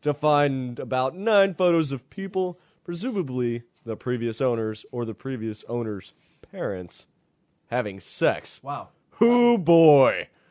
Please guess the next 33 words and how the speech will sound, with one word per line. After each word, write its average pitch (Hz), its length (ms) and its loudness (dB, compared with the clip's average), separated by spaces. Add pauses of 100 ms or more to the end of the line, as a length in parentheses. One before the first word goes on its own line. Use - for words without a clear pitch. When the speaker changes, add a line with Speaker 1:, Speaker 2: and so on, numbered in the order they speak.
(180)
Speaker 1:
Mark 170 360 6
Giles, 127 540 4
the - 60 -16
kid's 110 280 -6
father, 104 420 0
found 117 340 -2
out, 113 280 0 (400)
found 180 260 2
this 147 160 -4
out 131 240 2 (140)
when 113 340 -6
Braden 135 400 0
asked 110 400 -8 (240)
his 117 200 -10
older 160 280 -4
brother 101 400 -4 (420)
with 180 180 -8
help 143 280 0 (400)
with 123 140 -8
deleting 110 340 -4
the 98 80 -10
photos. 80 560 -6 (540)
He 208 120 -12
claims 175 300 0
the 147 60 -2
photos 131 380 0 (260)
traumatized 135 1300 4
his 104 220 -8
family, 98 420 -4
Speaker 2:
I'd - 80 -4
be - 60 -4
Speaker 1:
which, 110 120 0
Speaker 2:
traumatized. 107 400 -12